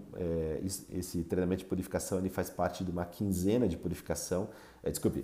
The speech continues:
faz parte de um curso chamado Grow Your Life, né? Uma parte do curso Grow Your Life é a quinzena de purificação.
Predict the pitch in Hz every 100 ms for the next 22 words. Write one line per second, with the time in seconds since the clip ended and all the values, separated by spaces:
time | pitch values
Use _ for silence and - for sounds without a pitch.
0 | - 90 - 92 - 90 98 92 117 104
1 | 98 95 92 92 110 95 87 117 143 -
2 | 90 98 - - 104 - 113 110 - 107
3 | 98 110 110 92 98 90 92 95 92 -
4 | 101 90 95 90 - 87 - 82 - 92